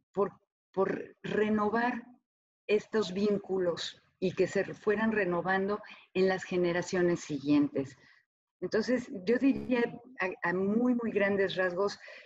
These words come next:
estos, estos tres aspectos, es decir, conocer, conocer el terreno y conocer o, o, o, o, o interpretar el terreno donde estás haciendo tu diplomacia cultural, eh,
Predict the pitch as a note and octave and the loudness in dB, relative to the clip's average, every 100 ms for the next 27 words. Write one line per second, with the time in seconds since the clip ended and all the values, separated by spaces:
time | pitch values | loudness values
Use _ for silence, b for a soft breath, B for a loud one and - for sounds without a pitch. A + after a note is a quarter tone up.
0 | B _ - G#3 - A#3 G#3+ F3+ - G#3 | B _ -2 -2 0 0 0 -2 0 0
1 | - A#3 - - - - G3+ G#3 G#3+ G#3 | 0 -2 -2 -12 -18 -4 0 0 0 -4
2 | - F#3+ - - F3 - - F3 E3 F3 | -4 -6 -4 -2 -2 -2 -4 -2 0 0
3 | G3 - F#3 F#3 F3+ A3+ A3+ A3+ - _ | 0 0 0 0 -2 0 0 -2 -6 _
4 | _ _ _ _ _ F#3+ F#3 G#3+ G#3+ A3+ | _ _ _ _ _ -4 -2 0 2 0
5 | F#3+ E3+ F3+ F3+ E3 E3 D#3 D3 F#3+ F#3 | 0 0 0 -2 -2 -2 -2 0 0 0
6 | D#3+ - D#3 - D#3 - D3+ - D#3 - | -2 -6 -12 -14 -18 -18 -20 -20 -20 -20
7 | D3+ D#3 D#3+ - D#3 - E3 - G#3 G#3+ | -14 -8 -4 -4 -4 -4 -4 -2 0 0
8 | A3+ - F#3 D#3+ E3 D#3 - B B B | -2 -6 -6 -4 -2 -2 -4 B B B
9 | B B - - - - F3+ - F3+ - | B B -8 -4 -4 -2 -2 -2 -4 -2
10 | F3+ F3 F3+ F3 - - _ - D3 C#3 | 0 0 2 2 0 -8 _ -2 0 0
11 | C#3 C#3+ D3+ D#3 E3+ D#3 D#3 C3+ C3 C#3 | 0 0 0 -2 -4 -4 -10 -10 -8 -4
12 | C#3 C3+ - b b _ _ _ _ _ | -2 -4 -8 b b _ _ _ _ _
13 | F3 D#3+ E3 D#3+ D#3 D3+ | 0 2 4 4 4 2